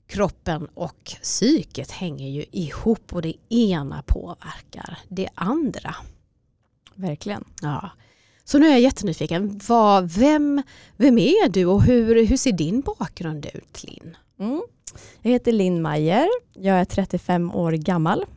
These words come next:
Speaker 2: Jag har hunnit arbeta som kiropraktor i elva år nu. Eh, så det är ett bra tag sedan jag började studera. Det är ju en femårig utbildning, så jag hoppade nästan på den direkt efter gymnasiet. Jag hade ett år där jag, eh, jobbade och gjorde lite andra saker.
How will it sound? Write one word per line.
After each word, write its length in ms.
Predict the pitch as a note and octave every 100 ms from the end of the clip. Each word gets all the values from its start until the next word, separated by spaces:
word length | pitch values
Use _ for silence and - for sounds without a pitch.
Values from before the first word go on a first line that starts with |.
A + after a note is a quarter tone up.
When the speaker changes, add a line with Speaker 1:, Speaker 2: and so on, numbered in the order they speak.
| _ _
Speaker 2:
Jag 180 | E3 G3
har 400 | G3 F3+ F3+ -
hunnit 360 | F#3 F#3 F3 -
arbeta 480 | F3+ D#3 G3 - B3+
som 240 | A3 F#3+
kiropraktor 640 | - F3 - F3+ - E3
i 200 | D#3+ E3 - _ -
elva 420 | A3 F3 E3 F#3
år 240 | E4+ B3
nu. 280 | - C#3 F#3+ - _ _ _ _ _ _ _
Eh, 380 | F3 E3 E3 D#3+
så 160 | - F#3+
det 160 | A3 -
är 380 | F#3+ F3+ F#3 -
ett 200 | C4+ -
bra 160 | A3 A#3+
tag 180 | C#4+ B3+
sedan 120 | G3
jag 60 |
började 240 | F3+ F3 -
studera. 640 | - F3+ E3+ F3+ B3 C4 A3+
Det 100 | G3
är 40 |
ju 100 | G3+
en 100 | G#3
femårig 460 | - G#3 F#3 G3 G3+
utbildning, 540 | G#3 - F#3 G3 A3+ C4
så 100 | G3+
jag 220 | G3 F#3+
hoppade 380 | A#3 - G#3+ G#3
nästan 360 | G#3+ - G3+
på 280 | - C4 A#3+
den 240 | F#3 F3
direkt 400 | F3 C#4 - -
efter 220 | - - -
gymnasiet. 480 | - - - - -
Jag 100 | F#3+
hade 220 | F#3+ F#3
ett 340 | - - -
år 140 | - -
där 100 | -
jag, 220 | - F3+ - - F#3+
eh, 180 | E3+ -
jobbade 560 | G3+ F#3+ D#3+ E3+ E3+ F3+
och 80 |
gjorde 220 | F3 E3+ F3
lite 180 | F3
andra 240 | E3+ F3 F#3+
saker. 460 | - F#3 - -